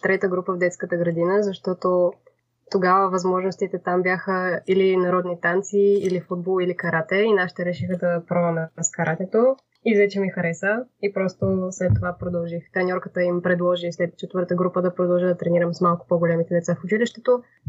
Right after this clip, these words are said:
и беше ми наблизо, беше ми приятно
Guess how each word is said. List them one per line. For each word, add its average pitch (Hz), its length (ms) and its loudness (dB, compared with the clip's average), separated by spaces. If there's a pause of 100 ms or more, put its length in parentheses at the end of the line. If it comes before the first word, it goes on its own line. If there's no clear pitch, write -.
(160)
и 202 420 6 (260)
беше 196 260 0
ми 190 120 0
наблизо, 196 440 0 (560)
беше 190 240 -4
ми 180 180 -4
приятно 208 580 -2